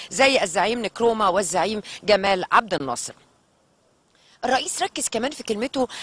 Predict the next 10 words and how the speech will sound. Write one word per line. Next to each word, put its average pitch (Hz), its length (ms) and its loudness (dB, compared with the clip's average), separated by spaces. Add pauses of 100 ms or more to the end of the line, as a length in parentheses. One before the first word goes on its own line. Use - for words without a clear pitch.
على 240 400 4 (120)
نقط 240 420 0 (340)
هامة 240 500 4
جدا. 151 420 -2
خليني 349 400 0
أقول 311 260 2
مثلا 269 440 4 (300)
إنه 247 160 4
اتكلم 330 480 4
على 269 360 8